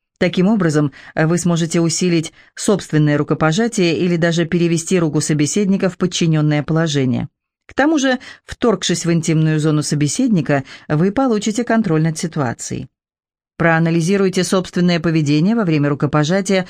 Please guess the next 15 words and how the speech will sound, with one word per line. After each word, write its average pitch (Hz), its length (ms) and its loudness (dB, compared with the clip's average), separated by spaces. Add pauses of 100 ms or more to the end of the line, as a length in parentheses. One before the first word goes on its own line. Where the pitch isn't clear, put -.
(200)
чтобы 311 320 0
понять, 269 380 2
с - 40 -12
какой 254 280 0
ноги 247 300 2
вы 185 120 2
делаете 165 420 0
шаг, 139 340 -2 (200)
с - 120 -10
правой 247 440 0
или 190 240 0
с - 120 -6
левой. 139 400 -2 (540)
Большинство 175 540 0
людей 160 480 0